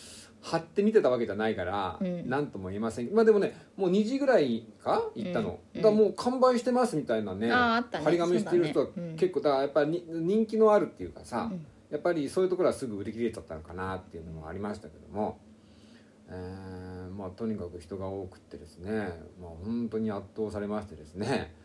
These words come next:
Speaker 1: 片や、まあね、そういうその本的な販売するみたいなね、業界にずっといた人間からするとですね、まあ、片やね、本屋さんではね、まあ、閑古鳥とは言いませんけれども、なかなか売れない、売れないって言ってるこのご時世にですね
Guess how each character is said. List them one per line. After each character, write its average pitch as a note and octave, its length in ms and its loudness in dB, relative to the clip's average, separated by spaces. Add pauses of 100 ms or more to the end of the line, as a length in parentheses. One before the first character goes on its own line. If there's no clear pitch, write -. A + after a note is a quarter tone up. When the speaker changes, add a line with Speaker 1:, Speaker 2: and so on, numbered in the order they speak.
(360)
Speaker 1:
片 G2+ 220 -2
や、 F2+ 680 -2
ま E3+ 280 -6
あ F2+ 40 -10
ね、 F#3+ 380 2 (140)
そ F#2+ 220 -4
う F2 60 -2
い F2 160 -8
う F2 60 -10
そ F2+ 100 -10
の E2+ 240 -8
本 F#2+ 340 -6
的 F#2+ 260 -10
な F#2 480 -6
販 F#2+ 260 -8
売 G2 180 -4
す F#2+ 120 -12
る G#2 80 -10
み F#2 80 -12
た E2 100 -8
い E2 60 -12
な D#2+ 100 -12
ね、 F#3 400 -4
業 F#2+ 160 -6
界 F#2+ 240 -8
に F#2 140 -10
ず F#2+ 180 -12
っ - 40 -20
と F#2+ 120 -10
い G2 80 -8
た G2+ 80 -4
人 G2+ 240 -8
間 G#2 160 -6
か G#2 80 -6
ら G2 80 -6
す F#2 100 -10
る G#2 120 -8
と - 100 -6
で D#2+ 80 -12
す - 40 -16
ね、 A2+ 440 0 (680)
ま - 80 -12
あ、 - 40 -20
片 E3 320 -6
や D3+ 160 0
ね、 D3 760 0
本 A#2+ 300 -4
屋 G2+ 120 -4
さ F2+ 140 -10
ん F2 80 -8
で F2+ 80 -8
は E2 140 -10
ね、 B2+ 480 0 (240)
ま - 100 -12
あ、 - 60 -16
閑 G3+ 260 -4
古 G#3+ 160 -4
鳥 C3+ 160 2
と - 80 -4
は G#2+ 80 2
言 G2+ 100 -2
い - 40 -2
ま A2+ 100 0
せ A#2 160 -4
ん G2+ 80 -4
け F#2 80 -10
れ E2+ 60 -10
ど D#2+ 120 -14
も、 G#2+ 280 -2
な F#2+ 120 -6
か F#2+ 120 -6
な F#2+ 100 -4
か F2 100 -6
売 F#2+ 100 -6
れ A2 100 0
な A2 120 -2
い、 G2 60 -4
売 F#2+ 60 -6
れ A2 80 -2
な A#2 120 -2
い A#2 40 -2
っ - 40 -2
て - 80 -14
言 F2 80 -14
っ - 20 -18
て F2 100 -16
る E2+ 60 -10
こ F2+ 120 -12
の F#2 160 -8
ご G2 180 -8
時 A#2+ 140 -6
世 F2+ 220 -8
に E2 100 -16
で D#2 100 -16
す - 120 -20
ね F#2 360 -4